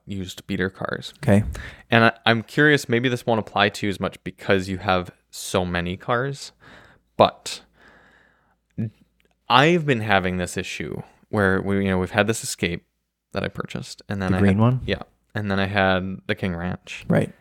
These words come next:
Speaker 1: and now I've got the, the big Blueberry.
Speaker 2: Yes.
Speaker 1: I develop an emotional attachment to all these cars.
Speaker 2: Oh, right.
Speaker 1: Yeah, it's including Peggy and everything. So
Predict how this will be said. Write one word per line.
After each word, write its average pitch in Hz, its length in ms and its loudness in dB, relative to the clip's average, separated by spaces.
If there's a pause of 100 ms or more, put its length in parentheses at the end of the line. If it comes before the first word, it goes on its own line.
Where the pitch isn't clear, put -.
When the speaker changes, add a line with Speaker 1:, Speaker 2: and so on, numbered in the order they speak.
(100)
Speaker 1:
and 104 120 -4
now 90 160 0
I've 85 120 -8
got - 440 -4
the, 104 220 -8
the - 80 -8
big 92 180 -6
Blueberry. 92 480 0
Speaker 2:
Yes. - 440 0 (1200)
Speaker 1:
I 135 440 4 (300)
develop 135 480 4
an 127 80 -2
emotional 117 540 2
attachment - 640 -4
to - 80 -12
all 98 140 2
these - 160 -6
cars. - 380 -4
Speaker 2:
Oh, 104 240 4
right. 107 300 0 (180)
Speaker 1:
Yeah, 107 200 -2
it's - 160 -8
including 107 420 0
Peggy 90 520 0
and 92 120 -4
everything. 92 400 -8 (260)
So 120 500 4